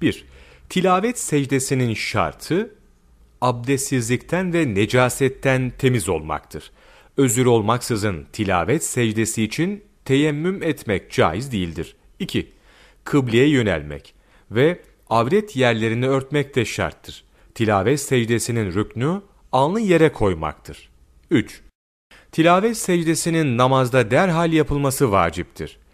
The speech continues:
Namazın haricinde ise yapılması sürelidir. Dört, bir secde ayetinin secdeyi gösteren kelimesiyle beraber o kelimenin öncesinden veya sonrasından bir kelime daha okursa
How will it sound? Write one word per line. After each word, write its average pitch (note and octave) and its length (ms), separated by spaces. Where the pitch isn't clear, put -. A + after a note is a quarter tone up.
Namazın B2+ 460
haricinde A#2+ 720
ise G#2 200
yapılması G#2+ 760
sürelidir. E3+ 760
Dört, F#2+ 260
bir A#2 180
secde G#2+ 440
ayetinin B2 580
secdeyi A2 600
gösteren B2 560
kelimesiyle G#2+ 840
beraber E2+ 560
o G#3 160
kelimenin D3+ 640
öncesinden C#3 840
veya C3 300
sonrasından A#2+ 1000
bir D#3+ 200
kelime A2 440
daha F#2+ 260
okursa B2+ 640